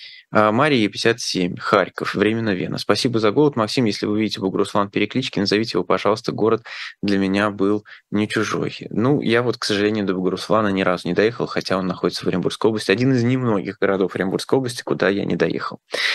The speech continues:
Максим, видели интервью русского националиста Демушкина? Хотелось бы, чтобы президент России был русский националист и русский человек Дмитрий Демушкин. Нет, Максим, простите, не видел.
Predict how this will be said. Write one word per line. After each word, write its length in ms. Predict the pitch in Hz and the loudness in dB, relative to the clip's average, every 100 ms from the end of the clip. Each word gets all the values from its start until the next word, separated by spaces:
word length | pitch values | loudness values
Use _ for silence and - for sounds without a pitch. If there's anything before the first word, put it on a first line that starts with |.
| - - - | -4 -6 2
Максим, 340 | 135 - 120 | 2 4 2
видели 300 | 135 160 135 | 4 2 2
интервью 360 | 123 123 127 139 | 2 0 2 2
русского 280 | 127 - 117 | 0 -2 -2
националиста 480 | - 120 117 - | -2 -2 -2 -2
Демушкина? 460 | 107 110 92 - 82 | 0 2 0 -2 -4
Хотелось 300 | 104 127 120 | 0 0 0
бы, 100 | 101 | 0
чтобы 300 | - 95 101 | 0 0 2
президент 320 | 104 104 98 | 2 2 2
России 220 | 101 - | 0 -2
был 180 | 123 98 | 0 0
русский 280 | 104 - 101 | 0 -2 -2
националист 440 | 98 101 117 120 | -2 0 -2 -2
и 40 | 95 | -2
русский 260 | 98 - | -2 -4
человек 280 | - 92 101 | -2 0 0
Дмитрий 360 | 104 90 - 98 | -2 -2 -2 -2
Демушкин. 420 | - - - 104 | -4 -6 -6 -2
Нет, 160 | 113 104 | 0 -2
Максим, 340 | 92 - - - | -2 -4 -4 0
простите, 520 | 98 - 117 - 123 - - - - - | 0 0 -8 -8 -10 -10 -8 -8 -8 0
не 280 | 104 104 92 | 2 4 2
видел. 360 | 80 87 95 | 0 -2 -4